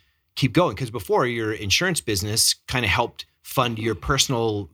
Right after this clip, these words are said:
family expenses and what you're doing personally. And then I imagine it helped Adelante do what it's doing. So you sell that, you're going on your business. Now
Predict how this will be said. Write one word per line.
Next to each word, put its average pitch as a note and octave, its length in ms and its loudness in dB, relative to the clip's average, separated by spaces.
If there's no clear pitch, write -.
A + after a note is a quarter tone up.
family A#2+ 560 0
expenses A2 560 0
and G2 160 2
what G2+ 160 0
you're A#2 120 2
doing A2 300 2
personally. G#2+ 500 0
And A#2 160 0
then A2 120 2
I G#2 100 2
imagine G#2 340 0
it - 80 -6
helped G#2 480 -2
Adelante G#2+ 600 2
do G#2 300 0
what G2 180 4
it's D3 180 4
doing. G2 320 0
So - 140 0
you F2+ 100 2
sell C3 280 4
that, A#2+ 260 0
you're G2+ 100 -6
going A2+ 200 -2
on A#2 140 0
your G#2+ 80 -2
business. G#2+ 440 -2
Now G#2+ 960 4